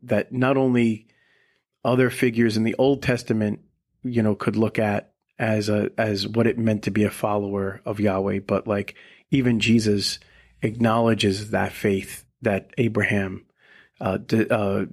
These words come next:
placed, uh, that, that, you know, displayed. And for you and I, when, when, um, like, let me just, uh,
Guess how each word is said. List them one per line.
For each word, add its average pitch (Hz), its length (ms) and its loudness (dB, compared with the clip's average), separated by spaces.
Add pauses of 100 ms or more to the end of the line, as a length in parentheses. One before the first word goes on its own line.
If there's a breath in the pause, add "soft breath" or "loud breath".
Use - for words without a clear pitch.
(440)
placed, - 540 -4 (180)
uh, 117 160 0
that, 117 320 0
that, 117 200 0
you 120 60 -2
know, 107 120 0
displayed. 101 600 -2 (880 loud breath)
And 123 420 0 (320)
for - 240 -2
you 131 300 2
and 147 140 2
I, 123 380 4
when, 110 340 0
when, 107 380 -2
um, 95 400 -6 (1080)
like, 113 320 -2 (300)
let 139 100 4
me 139 80 4
just, 127 240 0
uh, 107 260 0